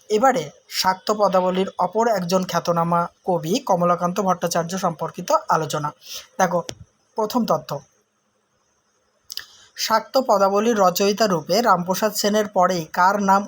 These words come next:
উচ্চারিত হয়? কমলাকান্ত ভট্টাচার্যের নাম উচ্চারিত হয়। কমলাকান্তের জন্ম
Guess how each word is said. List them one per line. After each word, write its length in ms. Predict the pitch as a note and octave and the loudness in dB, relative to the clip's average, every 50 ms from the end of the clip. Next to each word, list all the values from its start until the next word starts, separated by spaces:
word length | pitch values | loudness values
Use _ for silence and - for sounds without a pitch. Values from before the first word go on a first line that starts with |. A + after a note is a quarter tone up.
| - - | -6 -10
উচ্চারিত 480 | F#3+ E3+ - - F3+ F3 F3 F3 - | -10 -8 -2 -2 -2 0 0 -2 -2
হয়? 320 | A3 E3+ D#3+ D3 C#3 C#3 - - _ _ _ _ _ _ _ _ _ - | 0 0 0 0 0 -4 -8 -14 _ _ _ _ _ _ _ _ _ -2
কমলাকান্ত 560 | - F3 F3+ F3 F3 F3 F3 F3+ F#3 F#3+ A#3 | 0 0 0 0 -2 0 0 0 -2 -2 -2
ভট্টাচার্যের 680 | G3 E3+ D#3+ D#3+ - E3 - - E3+ E3+ E3+ A3 G#3+ | -2 -2 -4 -2 -4 -4 -2 -2 -2 -2 -2 -2 -2
নাম 280 | G3+ F3 G3 A#3+ C4 B3+ _ _ _ - | 0 2 0 0 0 -4 _ _ _ -10
উচ্চারিত 440 | F3 D3 - - D3+ D3 C#3+ C#3+ D3 | -10 -6 -4 -4 -4 -4 -4 -6 -6
হয়। 240 | C#3+ C#3 C#3 C#3 - _ _ _ _ _ _ _ _ _ _ _ _ _ _ _ _ _ _ _ _ _ _ _ _ _ _ _ _ | -6 -6 -6 -8 -10 _ _ _ _ _ _ _ _ _ _ _ _ _ _ _ _ _ _ _ _ _ _ _ _ _ _ _ _
কমলাকান্তের 720 | - G#3+ G3+ G#3+ A3 A3 - A3+ A3+ A#3 A3+ - B3 B3 A#3 A#3+ - _ _ _ _ _ _ _ _ _ _ _ _ G3 F3 | 0 2 2 4 2 2 2 2 0 2 2 2 2 2 2 -2 -6 _ _ _ _ _ _ _ _ _ _ _ _ -10 -4
জন্ম 640 | D#3+ G3 G3 G3 G3+ G3+ G#3 G#3 G#3+ A3 A3+ - | 0 4 4 4 4 2 0 -2 -2 -2 -2 -4